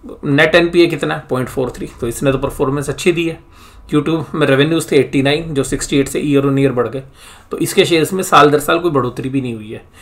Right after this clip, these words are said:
तो इसको आप मानेंगे जेन्युइन। तो इसकी अगर कल तेजी होती है तो ये हो सकता है सस्टेन कर ले अठारह सौ, सा-, साढ़े अठारह सौ, but हमने अभी इतनी दूर नहीं रहना, हमें तो साढ़े अठारह सौ क्योंकि हमने तो पुट राइट कर रखी है,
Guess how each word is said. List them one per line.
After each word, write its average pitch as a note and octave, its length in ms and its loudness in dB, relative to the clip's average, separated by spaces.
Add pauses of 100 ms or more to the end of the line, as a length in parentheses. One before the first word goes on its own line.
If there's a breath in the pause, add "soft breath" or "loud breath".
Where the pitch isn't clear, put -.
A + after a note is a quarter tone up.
(260 loud breath)
तो - 200 -6
इसको - 360 6
आप F3 300 6
मानेंगे D#3+ 320 2
जेन्युइन। C3 400 0 (140)
तो - 60 -4
इसकी C3+ 260 -2
अगर D3 160 0
कल D#3+ 140 2
तेजी C#3+ 300 0
होती C3 340 -6
है E3+ 60 0
तो E3+ 100 -2
ये F#3 80 2
हो C#3 160 2
सकता D3+ 260 -6
है F3 140 -4
सस्टेन D3 300 -2
कर C3 160 -4
ले B2 180 -6 (400 loud breath)
अठारह C3 360 2
सौ, C#3+ 120 0
सा-, - 260 -6
साढ़े B2+ 260 -2
अठारह A2+ 280 -6
सौ, D3 100 -10
but C#3+ 220 -4
हमने C#3 220 2
अभी C#3+ 140 2
इतनी C#3+ 200 -2
दूर B2+ 220 -4
नहीं D3 140 0
रहना, C#3 220 0
हमें C3+ 140 -2
तो D3+ 80 -2
साढ़े C3 200 0
अठारह B2 260 -2
सौ C3+ 180 -2
क्योंकि C3+ 220 0
हमने C#3 160 0
तो C#3+ 80 2
पुट C#3+ 180 -2
राइट C3+ 180 0
कर A#2 140 -6
रखी C#3 200 -6
है, E3+ 100 -2